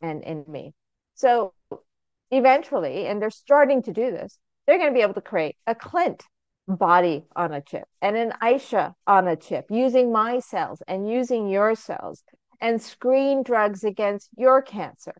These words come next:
and against your biology to see if it will be safe in you. And same thing with me. And so we're, this is, this, this is the sophistication we can enter by using methods that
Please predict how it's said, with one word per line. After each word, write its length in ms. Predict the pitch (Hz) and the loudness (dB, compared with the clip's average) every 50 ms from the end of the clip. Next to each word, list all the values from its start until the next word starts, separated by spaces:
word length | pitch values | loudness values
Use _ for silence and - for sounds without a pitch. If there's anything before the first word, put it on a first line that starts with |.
| _ _ _ _ _ _ - | _ _ _ _ _ _ -4
and 260 | 214 220 214 202 - - | -2 -2 -2 -2 -2 -2
against 520 | 180 220 196 - 220 208 202 202 - - | -4 -2 0 0 -2 -2 -2 -4 -6 -6
your 240 | 214 226 247 262 269 | 2 6 6 6 6
biology 720 | 226 220 226 214 185 165 165 160 160 156 151 _ - - - | 6 4 2 4 4 4 4 2 2 0 -4 _ -18 -18 -12
to 100 | - 196 | -12 -12
see 160 | - - 226 | -6 -4 -2
if 140 | 220 214 - | -2 -2 -2
it 100 | - - | -4 -4
will 80 | - 208 | -4 -4
be 180 | 202 220 208 | -4 -4 -6
safe 380 | - - - 185 175 165 170 185 | -6 -2 0 0 0 0 -2 -6
in 140 | 170 170 175 | -6 -6 -4
you. 340 | 185 196 180 143 - - _ _ _ _ _ - | -6 -4 -4 -6 -6 -10 _ _ _ _ _ -2
And 200 | 202 208 208 208 | -2 -2 -2 0
same 280 | - 208 202 208 214 | 0 0 0 0 -2
thing 240 | 208 220 196 196 196 | -4 -4 -4 -4 -2
with 200 | 190 185 170 - | -2 -2 -2 -2
me. 340 | 214 226 233 190 - - 175 _ _ _ _ _ - | -4 -2 -2 -2 -4 -8 -14 _ _ _ _ _ -6
And 180 | 226 233 226 | -6 -6 -2
so 380 | - 254 247 240 240 233 - - - | 2 2 2 4 2 2 0 -2 -2
we're, 340 | 233 262 254 247 240 208 - _ 180 220 _ - | 2 4 4 4 4 0 -4 _ -16 -18 _ -4
this 220 | 285 311 - - 403 | -4 -4 -2 0 0
is, 260 | 370 320 269 - _ _ _ _ _ _ _ - | 0 0 0 -6 _ _ _ _ _ _ _ -4
this, 260 | 285 285 - - _ _ | -4 -4 -4 -10 _ _
this 200 | - 349 392 - | -6 -6 -4 -2
is 120 | 427 381 349 - | -4 -6 -4 0
the 100 | 277 277 | -2 -2
sophistication 1200 | 277 - 254 240 _ _ - 330 359 349 - - 349 - - 269 269 269 277 - - 254 226 226 | -2 -2 -14 -14 _ _ -4 -4 -4 -4 -4 -10 -10 -8 0 2 2 2 2 2 -4 -4 -2 -2
we 160 | 233 240 254 240 | -2 -2 -2 -2
can 220 | - 262 233 214 - - | -2 -4 -4 -4 -4 -6
enter 500 | 208 226 247 269 - - 233 165 - - _ _ _ _ _ - | -4 -2 -2 -2 -4 -6 -8 -8 -8 -8 _ _ _ _ _ -2
by 140 | 233 226 | 0 0
using 540 | 233 240 247 277 294 311 285 285 277 247 220 | 2 2 2 4 4 2 4 2 2 2 2
methods 440 | 220 226 233 233 - 214 190 180 - | 0 -2 -4 -4 -4 -4 -4 -4 -2
that 160 | - 185 180 | -2 -2 -2